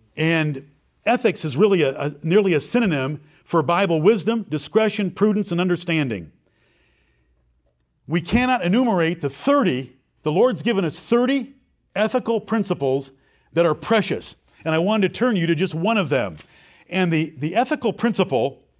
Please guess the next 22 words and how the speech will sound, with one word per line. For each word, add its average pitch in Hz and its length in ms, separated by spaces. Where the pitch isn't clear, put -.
in 165 320
Matthew 220 320
chapter 202 300
twelve 208 380
and 160 160
verse 196 240
seven 190 300
is 147 280
God 214 460
honors 196 360
mercy 233 580
over 202 240
sacrifice. - 720
When 202 340
there 240 160
was 233 160
a 185 40
little 254 300
bit 277 180
of 226 120
a 208 40
contingency 185 1080